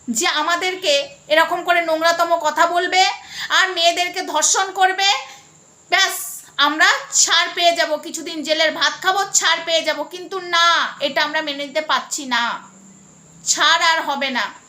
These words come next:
হাই ফ্রেন্ডস, সোমা ওয়ার্ল্ডে তোমাদেরকে অনেক অনেক স্বাগত আর অনেক অনেক ভালোবাসা। চলে এসেছি আরও একটা ভিডিও নিয়ে। তবে আজকে একটা কথা বলছি শুরুতেই, সোশ্যাল মিডিয়াতে যেভাবে এই পুরুষটা নগ্ন করছে প্রত্যেকটা মহিলাকে,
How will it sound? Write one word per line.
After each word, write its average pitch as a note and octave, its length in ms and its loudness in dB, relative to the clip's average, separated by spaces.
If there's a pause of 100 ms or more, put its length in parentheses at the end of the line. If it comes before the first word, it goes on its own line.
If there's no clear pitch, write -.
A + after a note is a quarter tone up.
(320)
হাই F#4+ 240 0
ফ্রেন্ডস, G4 360 -4
সোমা D4 220 -4
ওয়ার্ল্ডে D#4 380 0
তোমাদেরকে E4+ 420 -2
অনেক C#4 220 -2
অনেক B3 160 -6
স্বাগত D4 300 -6
আর E4 120 0
অনেক D4+ 220 -2
অনেক D#4 180 -4
ভালোবাসা। D4+ 360 -4
চলে C#4 220 -8
এসেছি C#4 200 -10
আরও B3+ 180 0
একটা C4 240 -6
ভিডিও A#3+ 360 -8
নিয়ে। F#3+ 240 -10 (720)
তবে G4 300 2
আজকে F4 320 -2
একটা F#4 260 0
কথা D#4+ 280 -2
বলছি F4 360 -4
শুরুতেই, D#4 480 -6
সোশ্যাল D4+ 380 -6
মিডিয়াতে D4 680 -6 (280)
যেভাবে F#4+ 480 2
এই E4+ 340 0
পুরুষটা E4+ 760 0 (220)
নগ্ন D#4+ 400 2
করছে G4+ 380 0
প্রত্যেকটা F4 560 0
মহিলাকে, E4 800 -2